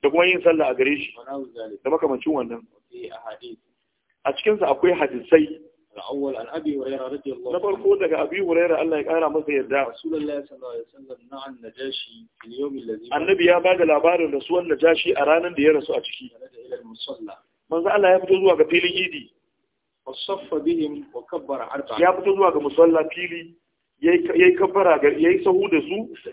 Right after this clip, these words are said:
Speaker 1: yayi kabbara hudu.
Speaker 2: أخرجه الشيخان وغيره.
Speaker 1: Eh, أخرجه الشيخان وغيرهما. وسيأتي ذكره في جميع
Speaker 2: في جميع
Speaker 1: زياداته.
Speaker 2: زيادته من مختلف طرقه.
Speaker 1: Da sannan ambatan shi zai zo da dukkan ziyada din shi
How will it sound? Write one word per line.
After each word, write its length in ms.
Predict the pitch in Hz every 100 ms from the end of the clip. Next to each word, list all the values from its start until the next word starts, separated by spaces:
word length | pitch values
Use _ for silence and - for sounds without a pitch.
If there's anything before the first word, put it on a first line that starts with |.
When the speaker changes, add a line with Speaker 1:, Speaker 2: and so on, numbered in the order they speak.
| -
Speaker 1:
yayi 160 | 156 165
kabbara 340 | 175 175 165
hudu. 360 | 240 320 339 339 _ _ _ _ _
Speaker 2:
أخرجه 300 | 127 131 123
الشيخان 500 | - 107 - 123 123
وغيره. 320 | 107 110 113 110 _ _ _ _ _
Speaker 1:
Eh, 280 | 127 117 110 - _ _
أخرجه 400 | 127 143 170 160 165
الشيخان 500 | - 135 151 156 160
وغيرهما. 840 | 139 156 170 147 120 120 123 - _ _ 113 _ -
وسيأتي 560 | 131 139 165 151 151
ذكره 560 | 147 151 - 151 127 -
في 60 | 131
جميع 280 | 131 139 160
Speaker 2:
في 80 | 139
جميع 280 | 143 135 143
Speaker 1:
زياداته. 180 | 151 131
Speaker 2:
زيادته 640 | 127 127 151 _ 123 - - _ _
من 280 | 120 120 -
مختلف 460 | _ _ 165 165 - _ _
طرقه. 500 | 160 156 - - -
Speaker 1:
Da 100 | 135
sannan 260 | 143 156 -
ambatan 400 | 175 175 185 180
shi 100 | 151
zai 200 | 160 143
zo 120 | 156 135
da 60 |
dukkan 360 | 127 165 151 131
ziyada 380 | 135 151 151 131
din 140 | 165 156
shi 240 | -